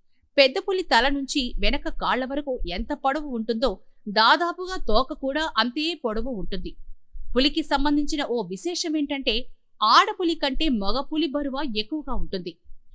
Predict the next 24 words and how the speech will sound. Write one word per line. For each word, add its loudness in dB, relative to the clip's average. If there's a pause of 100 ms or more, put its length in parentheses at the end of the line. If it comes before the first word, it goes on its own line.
(180)
మగపులి 0
బరువులో 2 (100)
ఆడపులి 0
సగమే -2
ఉంటుంది. -8 (680)
పులులు 4 (240)
ఈతలో 2 (280)
దిట్టలు. -2 (500)
నీళ్లలో -2 (160)
ఎక్కువసేపు -4
ఆడుకోవడానికి 0
ఎంతో -4
ఇష్టపడతాయి. -8 (640)
పెద్ద 2
పులి 0 (120)
గాండ్రిస్తే 2 (140)
దాదాపు 2
మూడు -2
కిలోమీటర్ల -4
అవతల 0
వరకు -8
దాని -4
శబ్దం -4
వినవచ్చు. -8